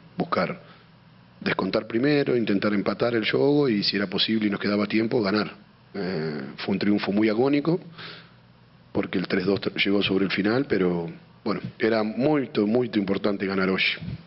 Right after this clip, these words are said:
Era un juego pendiente para nos, eh, y necesitábamos tres, tres puntos. Lo conseguimos y, por supuesto, que eso da mucha confianza y felicidad.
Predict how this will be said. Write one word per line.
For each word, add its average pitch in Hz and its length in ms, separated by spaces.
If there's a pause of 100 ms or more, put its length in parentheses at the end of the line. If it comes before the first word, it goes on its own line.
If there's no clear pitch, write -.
(400)
Era 98 180
un 98 200
juego 101 320
pendiente 127 680
para 104 240
nos, 135 360 (880)
eh, 98 640
y 104 80
necesitábamos 92 840 (120)
tres, 104 260
tres 104 200
puntos. 95 440 (1500)
Lo 95 180
conseguimos 113 500
y, 110 40
por 87 180
supuesto, 90 460
que 92 140
eso 90 280 (760)
da 95 180
mucha 90 1300 (340)
confianza 104 580
y 87 260
felicidad. 90 540